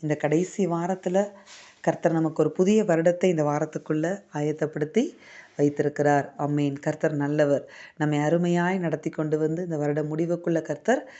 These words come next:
கொண்டு வந்திருக்கிறார். இந்த நாள்ல, இந்த வாரத்துல கர்த்தர் நமக்கு கொடுக்கிற ஒரு வாக்கு என்ன அப்படின்னு பார்த்தீங்கன்னா, அஹ், சங்கீதம் எழுபத்தி ஏழு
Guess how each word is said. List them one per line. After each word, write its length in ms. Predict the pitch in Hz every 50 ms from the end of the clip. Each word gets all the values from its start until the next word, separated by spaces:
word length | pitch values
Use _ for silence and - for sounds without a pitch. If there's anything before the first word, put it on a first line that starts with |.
| - - _ _
கொண்டு 260 | - 160 151 147 147
வந்திருக்கிறார். 680 | 143 143 139 143 139 139 - 143 143 147 147 143 143 - - - - - - _ _
இந்த 260 | - 220 247 269 262
நாள்ல, 560 | 220 180 165 160 160 156 156 165 165 151 151 - - 185
இந்த 160 | 160 151 151
வாரத்துல 580 | 147 151 151 147 151 147 - 156 160 156 151
கர்த்தர் 320 | 143 - 151 151 - - 151
நமக்கு 260 | 151 143 143 131 -
கொடுக்கிற 340 | - 151 147 147 147 156 147
ஒரு 120 | 147 143
வாக்கு 400 | 135 143 143 143 143 _ - 151
என்ன 300 | 143 139 143 147 143 147
அப்படின்னு 180 | 143 147 143 135 -
பார்த்தீங்கன்னா, 480 | 135 135 - 135 139 139 135 143 160 160 147 - _ - _ - - - - - - _ _ _ -
அஹ், 100 | 156 151
சங்கீதம் 500 | 147 - - 180 185 180 220 202 190 175
எழுபத்தி 500 | 170 165 190 220 233 247 233 - 180 160
ஏழு 540 | 151 151 156 160 170 170 151 156 190 -